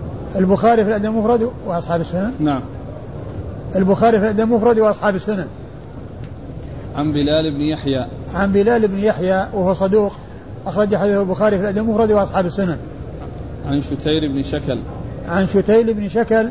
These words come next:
Speaker 1: وهو ثقة، أخرج حديث البخاري في الأدب المفرد ومسلم وأصحاب السنن الأربعة.
Speaker 2: عن أبي.
Speaker 1: عن أبيه شكل بن حميد رضي الله عنه، وحديثه أخرجه البخاري في الأدب المفرد.
Speaker 2: نعم، وأبو داود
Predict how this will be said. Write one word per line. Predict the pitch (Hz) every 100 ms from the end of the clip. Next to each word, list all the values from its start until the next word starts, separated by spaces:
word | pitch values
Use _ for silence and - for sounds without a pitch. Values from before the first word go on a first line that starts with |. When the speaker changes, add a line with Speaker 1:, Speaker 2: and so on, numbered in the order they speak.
| -
Speaker 1:
وهو | 185 180
ثقة، | 170 233 196 - - - - - 180
أخرج | 190 214 196
حديث | 208 202
البخاري | 196 190 220 202 196 - - -
في | 190
الأدب | 208 202
المفرد | 202 208 220 196
ومسلم | 196 220 208 220 208
وأصحاب | 196 196 196
السنن | 175 214
الأربعة. | 214 190 185 151 - - - - - 131
Speaker 2:
عن | 143
أبي. | 139 135 143 156
Speaker 1:
عن | 175 202
أبيه | 220 208
شكل | 190 226 226 208
بن | 190
حميد | 165 202 196
رضي | 185 180
الله | 190 185 185
عنه، | 214 233 - - - - - -
وحديثه | 170 190 214 202 196 214 190
أخرجه | 202 196 196 190 220 - - - -
البخاري | 202 175 160 185
في | 170
الأدب | 170
المفرد. | 175 175 185 220 196 - 143
Speaker 2:
نعم، | 143 - - - -
وأبو | 131 131 131
داود | 131 131 151